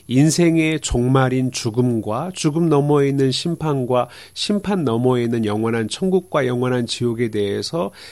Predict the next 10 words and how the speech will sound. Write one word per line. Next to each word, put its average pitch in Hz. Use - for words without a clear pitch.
생각해 202
보려고 127
하지도 123
않고 92
알아보려고 151
하지도 135
않고 98
준비하지도 147
않으려고 131
하는 104